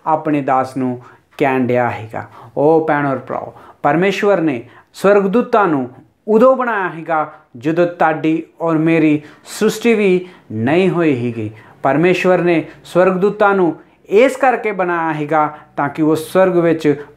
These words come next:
ਪਰਮੇਸ਼ਵਰ ਦੀ ਮਹਿਮਾ ਕਰਨ। ਸਵਰਗਦੂਤ ਕਈ ਤਰੀਕੇ ਦੇ ਹੁੰਦੇ ਆ, ਕਈ ਆਰਾਧਨਾ ਕਰਦੇ ਆ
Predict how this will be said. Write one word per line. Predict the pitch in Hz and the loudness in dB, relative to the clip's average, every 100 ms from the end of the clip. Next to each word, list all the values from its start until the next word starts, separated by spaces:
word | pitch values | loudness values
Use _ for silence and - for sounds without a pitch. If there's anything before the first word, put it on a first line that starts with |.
| - | -2
ਪਰਮੇਸ਼ਵਰ | 143 165 190 - 175 151 | 2 2 0 0 0 2
ਦੀ | 143 147 147 - - | 2 0 0 -12 -14
ਮਹਿਮਾ | 107 110 127 160 170 | -6 -2 0 2 2
ਕਰਨ। | 160 131 113 107 - - - | 0 -2 -4 -8 -12 -20 -18
ਸਵਰਗਦੂਤ | - 180 175 165 170 160 139 - - - | -2 0 2 0 -2 0 -4 -8 -20 -2
ਕਈ | 180 190 | 2 2
ਤਰੀਕੇ | 196 190 208 214 226 | 0 0 0 2 2
ਦੇ | 208 190 | 2 2
ਹੁੰਦੇ | 180 165 147 | 2 2 0
ਆ, | 123 110 - _ - | 0 -4 -16 _ 0
ਕਈ | 180 185 175 160 - _ _ 131 | 2 4 2 -2 -10 _ _ -2
ਆਰਾਧਨਾ | 143 165 175 190 | 2 2 2 0
ਕਰਦੇ | 185 185 170 180 175 | 0 -2 0 -2 -2
ਆ | 175 | -4